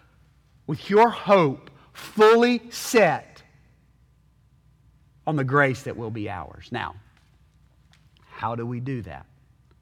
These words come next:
How do you go about in your life living with your hope fully set on the grace that will be yours? Well, Peter tells us,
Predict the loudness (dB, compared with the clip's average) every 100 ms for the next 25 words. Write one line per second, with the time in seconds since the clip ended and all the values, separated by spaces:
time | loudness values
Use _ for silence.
0 | _ _ _ _ _ _ 2 2 2 -2
1 | -4 -2 -2 -2 -4 -4 -4 -6 -10 _
2 | _ _ _ -10 -8 -4 -2 -2 -2 -4
3 | -6 -10 -12 -8 -4 -4 -4 -6 -12 -12
4 | -16 -20 _ _ _ -12 -10 -4 0 0
5 | -2 -6 -6 -10 -16 _ _ -10 -4 -4
6 | -4 -8 -12 -14 -10 -8 -8 -12 -16 -12
7 | -12 -12 -10 -10 -12 -18 -20 _ -14 -12
8 | -10 -12 -12 -12 -12 -14 -16 -20 _ _
9 | -10 -8 -8 -10 _ _ _ _ _ _
10 | _ _ _ -14 -10 -10 -2 -2 -2 -6
11 | -16 -20 -20